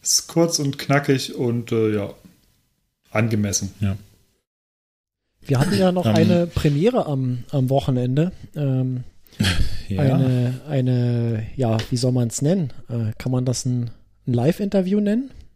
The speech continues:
Speaker 3: Äh, was Thomas
Speaker 2: Hm.
Speaker 3: mit, äh, Gregor und dir geführt hat. Ähm, wie seid ihr denn auf
Speaker 2: Ich
Speaker 3: die
Speaker 2: denke, das kann man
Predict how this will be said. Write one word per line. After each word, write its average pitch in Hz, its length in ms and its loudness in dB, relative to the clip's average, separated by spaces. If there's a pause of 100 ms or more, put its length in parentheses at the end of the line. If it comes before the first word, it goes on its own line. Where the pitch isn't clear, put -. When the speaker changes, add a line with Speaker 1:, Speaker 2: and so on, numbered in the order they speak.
(300)
Speaker 3:
Äh, 147 340 -2
was - 320 0
Thomas 185 540 2
Speaker 2:
Hm. 160 60 0
Speaker 3:
mit, 156 440 -2 (600)
äh, 135 120 0
Gregor 143 320 0
und 147 140 -2
dir 170 100 2
geführt 175 360 -2
hat. 208 220 -2 (760)
Ähm, 127 280 -2
wie 131 60 2
seid 139 220 2
ihr 151 40 0
denn 147 140 0
auf 165 100 -4
Speaker 2:
Ich 110 60 4
Speaker 3:
die 92 60 4
Speaker 2:
denke, 101 200 2
das 110 140 0
kann 113 100 2
man 110 300 0